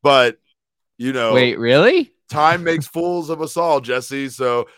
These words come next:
Speaker 1: you could tell that
Speaker 2: <laughs>
Speaker 1: there's some new letters that are there and some letters that have been worn by the sun, uh, that have been there <laughs> for very long. Uh, that's funny at their facility. But, yeah, the Guardians were at Chase Field today, and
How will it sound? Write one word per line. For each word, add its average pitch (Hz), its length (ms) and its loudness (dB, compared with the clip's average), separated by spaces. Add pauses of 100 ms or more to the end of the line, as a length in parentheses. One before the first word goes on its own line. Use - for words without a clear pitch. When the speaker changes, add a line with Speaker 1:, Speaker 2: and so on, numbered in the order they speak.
(140)
Speaker 1:
you 139 140 -12
could 135 180 -10
tell 170 300 0
that 139 180 -2
Speaker 2:
<laughs> 120 40 -18
Speaker 1:
there's 143 320 -4
some 170 300 -2
new 208 200 -6
letters 147 440 -4
that 135 120 -6
are 135 120 -4
there 127 380 0
and 113 140 -10
some 156 240 -6
letters 139 340 -6
that 127 120 -4
have 123 140 -2
been 117 380 -12 (540)
worn 170 440 2
by 147 160 0
the 139 140 -4
sun, 117 520 -8 (440)
uh, - 300 2
that 156 120 0
have 180 140 -2
been 123 100 -14
there 123 160 -6
<laughs> 123 60 -12
for 120 140 -14
very 151 220 2
long. 135 540 -4 (880)
Uh, 110 260 -4
that's 123 260 -2
funny 98 300 -8
at 87 100 -12
their 95 160 -10
facility. 95 460 -10
But, 147 260 -2 (260)
yeah, 123 240 -2
the 107 220 -6
Guardians 123 560 -4
were 110 280 -8
at 107 180 -6
Chase 98 240 -14
Field 101 300 -12
today, 92 480 -10
and 92 260 -18